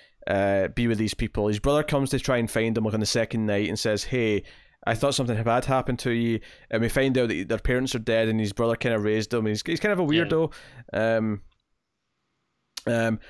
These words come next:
Speaker 1: I did sympathize with the brother at one point, 'cause the brother doesn't, like, drink alcohol or anything like that.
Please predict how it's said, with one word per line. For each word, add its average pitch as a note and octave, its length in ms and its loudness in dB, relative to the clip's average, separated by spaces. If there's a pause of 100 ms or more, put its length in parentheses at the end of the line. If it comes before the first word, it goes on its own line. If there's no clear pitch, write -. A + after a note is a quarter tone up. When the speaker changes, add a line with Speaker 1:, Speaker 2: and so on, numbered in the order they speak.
(100)
Speaker 1:
I D#3 80 2
did G#3+ 140 4
sympathize E3 440 2
with C#3 80 0
the A#2+ 60 2
brother B2+ 240 4
at G#2 60 0
one A2 120 0
point, A#2 160 0
'cause A#2 100 -6
the B2+ 60 0
brother D3+ 200 2
doesn't, C3+ 320 -2
like, G#2+ 220 -4
drink A#2 220 0
alcohol G#2+ 460 2
or G2 80 2
anything G2 200 0
like G2 220 0
that. - 20 -20